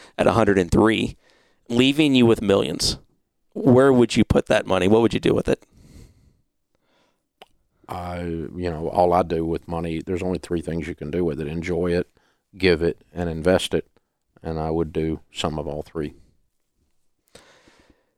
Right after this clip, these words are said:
Speaker 1: Your house, Dave, it catches fire. All living things and all living people are out.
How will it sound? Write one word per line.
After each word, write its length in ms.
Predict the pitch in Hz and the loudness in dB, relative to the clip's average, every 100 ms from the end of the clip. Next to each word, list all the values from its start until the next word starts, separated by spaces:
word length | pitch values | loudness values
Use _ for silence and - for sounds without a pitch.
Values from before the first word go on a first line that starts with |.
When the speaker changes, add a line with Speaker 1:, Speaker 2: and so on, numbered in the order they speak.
| _ | _
Speaker 1:
Your 140 | - 131 | 2 4
house, 460 | 151 117 - - | 4 2 0 -2
Dave, 300 | - 101 101 | 2 2 2
it 140 | - - | 0 0
catches 380 | 151 156 170 - | 0 2 2 0
fire. 540 | - 107 90 80 - - - _ - | 0 0 0 -2 -6 -10 -20 _ 0
All 420 | 117 135 151 156 | 2 4 4 4
living 380 | 127 123 123 113 | 4 4 2 0
things 500 | - 110 101 104 98 | 0 2 2 2 2
and 100 | 104 | 2
all 140 | 101 | 2
living 220 | 101 98 92 | 2 0 0
people 500 | - - 104 92 - | -2 2 2 2 0
are 180 | - 92 | 0 0
out. 340 | - 92 - | 0 -4 -4